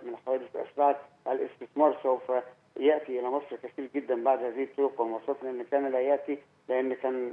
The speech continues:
يأخذ وقت كثير جدا للانتقال من بلد إلى آخر، إلى الميناء، إلى المطار.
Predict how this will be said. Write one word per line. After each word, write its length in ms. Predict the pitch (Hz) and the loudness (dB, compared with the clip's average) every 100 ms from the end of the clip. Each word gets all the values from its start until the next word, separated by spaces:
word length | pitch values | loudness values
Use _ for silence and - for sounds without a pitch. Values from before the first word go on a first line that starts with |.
| - | 0
يأخذ 340 | 143 143 120 | 2 2 2
وقت 240 | 127 139 131 | 0 0 -2
كثير 240 | - 143 | -10 -6
جدا 280 | 131 147 127 | -2 0 0
للانتقال 480 | 117 120 117 - 135 | -2 -4 -2 2 2
من 180 | 120 113 | 0 0
بلد 200 | 135 127 - | 2 2 0
إلى 100 | 120 | 0
آخر، 320 | 139 135 135 - - - | 2 0 -2 -4 -8 0
إلى 160 | 135 135 | 4 6
الميناء، 460 | 120 120 131 - 151 | 4 2 0 0 -2
إلى 100 | 131 | -2
المطار. 500 | 120 120 135 143 | -2 2 6 6